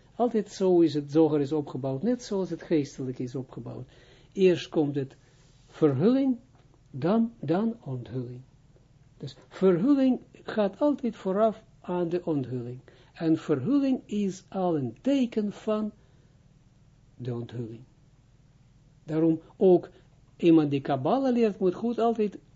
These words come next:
opletten, dat altijd verhulling, als ik verhulling krijg, dan weet ik, ah, geweldig. Ik zie nog geen licht, maar ik zie dan geweldig, want nu komt, dan komt het licht.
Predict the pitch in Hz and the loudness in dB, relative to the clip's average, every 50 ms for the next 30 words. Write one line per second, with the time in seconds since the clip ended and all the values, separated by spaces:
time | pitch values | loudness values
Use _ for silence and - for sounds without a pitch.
0 | _ _ - - 214 208 - 175 151 139 - - 131 127 135 131 - - - 247 | _ _ -8 -6 -6 -4 -2 -2 -2 -2 -2 -6 -6 -6 -6 -8 -8 -6 -4 -2
1 | 262 269 254 240 - 220 202 180 - - - 180 156 135 135 214 262 240 233 220 | 0 0 0 0 0 0 -2 -2 -4 -4 0 0 0 2 2 0 2 2 2 0
2 | 220 - - - 233 226 202 - - 190 - - - 175 135 165 254 240 226 214 | 0 -2 0 2 2 2 0 -2 -4 -8 -6 -4 -2 -2 0 2 2 2 2 0
3 | 214 202 - - - _ _ _ - - 185 190 185 185 180 - - - _ _ | -2 -4 -10 -16 -20 _ _ _ -6 -2 0 2 2 2 0 -2 -6 -20 _ _
4 | _ _ - 151 156 143 147 170 202 214 202 - 202 196 - - - - 208 214 | _ _ -2 0 0 0 2 2 2 2 2 0 -4 -6 -8 -10 -8 -4 -4 -4
5 | - - - - - - 202 208 196 185 175 - - - - 131 131 156 220 254 | -4 -6 -10 -16 -18 -16 -14 -12 -12 -14 -14 -16 -14 -10 -8 -8 -2 0 2 4
6 | 262 247 214 - 131 - - - - - - - - - _ - - 131 - - | 4 4 2 0 -4 -8 -14 -20 -20 -20 -20 -20 -20 -20 _ -14 -14 -14 -14 -14
7 | - - 226 247 233 220 180 - - 156 143 143 196 285 262 - - - - - | -6 0 2 4 4 4 2 2 2 2 2 2 2 0 0 -2 -4 -10 -20 -20
8 | _ _ - - _ _ - 160 143 139 131 120 120 117 - - 262 247 233 208 | _ _ -20 -20 _ _ -4 -2 0 0 0 -2 -4 -6 -4 0 0 2 2 0
9 | 175 - - 160 139 170 262 285 277 226 214 - - 151 147 156 143 139 147 226 | 0 0 0 0 2 4 4 4 4 2 0 -2 -2 -2 -2 0 0 0 4 8
10 | 294 311 320 320 311 302 302 302 302 294 - - - - - _ _ _ _ _ | 10 12 12 12 12 12 10 10 8 8 4 2 -4 -14 -20 _ _ _ _ _
11 | _ _ _ _ _ _ - _ - - - 247 269 269 247 190 214 240 262 269 | _ _ _ _ _ _ -20 _ -8 4 6 8 8 8 6 4 4 4 4 4
12 | 269 254 240 - 220 226 233 208 208 196 196 208 226 254 214 - - - - | 2 2 2 2 2 2 2 2 0 0 0 0 -2 -2 -2 -4 -8 -18 -20